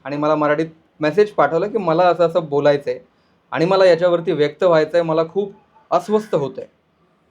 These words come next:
या सगळं वातावरण पाहून अगदी दहा वर्षांचा मुलगासुद्धा अस्वस्थ होतो. काल शुभमचं उदाहरण असेल किंवा आता माझ्यासोबत जो आपल्याकडे खास गेस्ट मी आत्ता तुम्हाला बोललो,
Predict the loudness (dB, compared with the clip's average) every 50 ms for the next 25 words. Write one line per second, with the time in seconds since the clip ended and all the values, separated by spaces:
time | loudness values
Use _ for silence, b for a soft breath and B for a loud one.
0 | _ _ _ _ _ _ _ _ -2 0 0 0 0 -2 -4 -4 0 2 4 4
1 | 4 4 4 2 0 2 0 0 2 0 -2 -4 -4 -4 -4 -4 -4 -6 -6 -6
2 | -6 -8 -8 -8 -8 -8 -8 -6 -6 -4 0 2 2 2 0 0 -2 -6 -4 -4
3 | -4 -2 -2 0 2 2 0 0 -2 -2 -2 -2 -2 -4 -6 -6 -4 -2 -2 -2
4 | -2 -2 -2 -2 -2 -4 -10 -10 -10 -12 -12 -14 -18 _ _ _ B B B B
5 | B B B B B B B B B _ -4 -4 -4 -4 -4 -2 -2 0 0 0
6 | -2 0 0 2 2 2 0 -2 -4 -4 -6 -10 -8 -4 -2 -2 -2 -2 -2 -2
7 | 0 0 0 0 0 0 0 2 2 0 0 -2 _ _ _ _ _ _ _ _
8 | _ -20 -12 -6 -2 0 0 0 0 -2 -4 -4 -2 -4 -6 -6 -8 -6 -2 -2
9 | -2 -2 -4 -4 -4 -4 -4 -6 -8 -8 -8 -8 -8 -10 -10 -8 -6 -4 -4 -4
10 | -4 -6 -8 -8 -8 -10